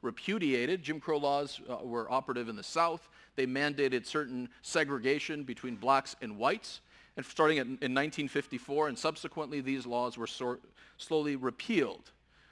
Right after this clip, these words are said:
And there you have a clear-cut, definable instance of social progress in the issue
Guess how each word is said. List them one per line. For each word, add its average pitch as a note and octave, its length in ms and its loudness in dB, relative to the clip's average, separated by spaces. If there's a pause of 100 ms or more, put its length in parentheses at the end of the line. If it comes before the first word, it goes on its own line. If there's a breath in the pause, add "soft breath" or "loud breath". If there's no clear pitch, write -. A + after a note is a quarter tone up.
(160 soft breath)
And D3 140 0
there B3 140 8
you A#3 120 2
have E3 220 6
a B2 80 6
clear-cut, D3+ 960 2
definable F#3+ 720 0
instance A#2+ 580 -6 (300 loud breath)
of D3+ 160 2
social G3 580 0
progress F3 920 2
in B2 120 -4
the A2+ 220 -2
issue A#2+ 360 -6